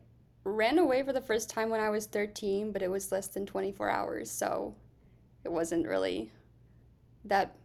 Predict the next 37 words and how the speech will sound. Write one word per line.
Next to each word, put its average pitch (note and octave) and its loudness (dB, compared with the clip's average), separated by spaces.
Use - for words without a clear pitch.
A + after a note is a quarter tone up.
big A3 2
of G3+ -2
a G#3+ 0
deal. G#3+ 2
Um, G3+ -2
I G3 0
didn't G#3 -2
end G3+ -2
up G3 -4
homeless G3+ -4
at G3+ -6
that G3+ 0
point, G3 -2
but F#3 -2
there G#3+ 2
was G#3 -2
just G#3 -4
a G3+ -2
lot F#3+ 0
going G3+ 0
on G3 0
that G3 0
year, G3+ -4
so G#3 -6
that F#3+ 0
was F#3+ -6
the G3+ -8
first A3+ 2
time A3 0
I G#3 2
ended G3+ 2
up F#3 0
running F#3 0
away. F#3+ -2
I A3 6
ran A3+ 4
away G#3+ 2